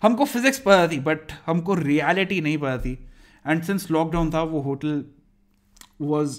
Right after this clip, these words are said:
not functioning, सारा स्टाफ घर गया हुआ था,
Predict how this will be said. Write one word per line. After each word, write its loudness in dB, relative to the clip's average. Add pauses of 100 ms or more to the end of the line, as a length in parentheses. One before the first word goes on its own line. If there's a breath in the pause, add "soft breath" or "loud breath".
(120)
not 0
functioning, -6 (180)
सारा -8
स्टाफ -6
घर -4
गया 0
हुआ 2
था, -2